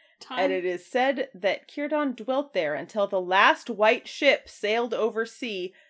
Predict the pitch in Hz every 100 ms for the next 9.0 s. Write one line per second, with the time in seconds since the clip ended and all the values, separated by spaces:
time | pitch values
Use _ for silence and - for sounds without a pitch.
0 | _ - 247 254 247 220 185 180 160 -
1 | - 247 240 240 - - - 190 170 147
2 | - 269 254 220 220 233 294 320 _ _
3 | _ _ _ _ _ _ _ _ 269 254
4 | 226 247 349 - - - 370 466 - -
5 | - - 240 - - 208 - - 349 330
6 | 269 226 196 269 262 - - - 262 -
7 | 240 - - - - - 403 277 466 247
8 | 233 247 240 233 190 180 110 160 208